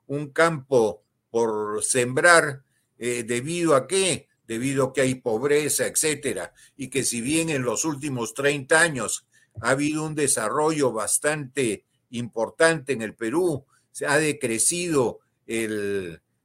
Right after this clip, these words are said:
la pobreza y la pobreza extrema, ha crecido el, la clase media,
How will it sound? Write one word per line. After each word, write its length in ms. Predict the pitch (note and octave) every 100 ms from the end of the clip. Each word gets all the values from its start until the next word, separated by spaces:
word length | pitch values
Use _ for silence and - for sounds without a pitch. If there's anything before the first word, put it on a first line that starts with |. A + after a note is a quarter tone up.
| _
la 180 | G#2+ A2+
pobreza 560 | A2+ A2 C#3 F3 E3 C3+
y 80 | G#2+
la 160 | G#2+
pobreza 420 | G2 A2 D3 B2+
extrema, 720 | A#2 - E3+ F#3+ D#3 A#2+ F#2+ _ _ -
ha 180 | C#3+
crecido 800 | C#3 C3+ A#2+ - F3 F3 C#3 G#2+ - _ _ -
el, 580 | A2 G#2+ G#2 F#2 E2 _ _ _
la 220 | - A#2 -
clase 320 | D3 C3 C3
media, 680 | D#3 F#3+ E3+ C3 G2+ F2+